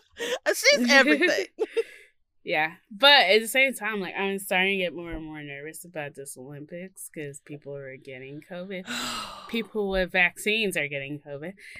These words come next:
Speaker 2: <laughs> And I'm just like, "Ah, I'm glad that she's not there."
Speaker 1: Yeah. Yeah. I mean, like, it's just,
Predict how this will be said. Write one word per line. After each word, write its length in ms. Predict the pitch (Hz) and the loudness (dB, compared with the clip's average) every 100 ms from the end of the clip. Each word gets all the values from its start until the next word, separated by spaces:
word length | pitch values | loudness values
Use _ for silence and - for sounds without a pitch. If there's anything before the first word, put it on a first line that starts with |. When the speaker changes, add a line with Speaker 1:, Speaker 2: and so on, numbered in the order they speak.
| - | 10
Speaker 2:
<laughs> 280 | 370 392 - | 12 12 12
And 220 | 240 190 | 12 10
I'm 200 | 185 185 | 6 4
just 220 | 180 185 | 0 -6
like, 260 | 190 170 - - | -4 -4 -8 -14
"Ah, 680 | 175 180 226 262 294 - 294 | -12 -10 -8 -8 -8 -8 -6
I'm 120 | 190 202 | -6 -4
glad 300 | 220 233 202 | 0 0 0
that 140 | 233 | -6
she's 200 | 220 220 | -8 -10
not 200 | 220 202 | -10 -8
there." 160 | 202 202 | -6 -4
Speaker 1:
Yeah. 220 | 294 427 - - - - | -2 0 -2 -8 -20 -4
Yeah. 260 | 453 698 254 - - - - | 0 2 0 -2 -20 -10 0
I 80 | 285 | 2
mean, 200 | 311 294 | 2 2
like, 340 | 269 247 - _ _ _ _ _ _ _ | 2 2 -4 _ _ _ _ _ _ _
it's 240 | - 269 - | -4 -4 0
just, 500 | 285 277 - - | 2 2 0 -16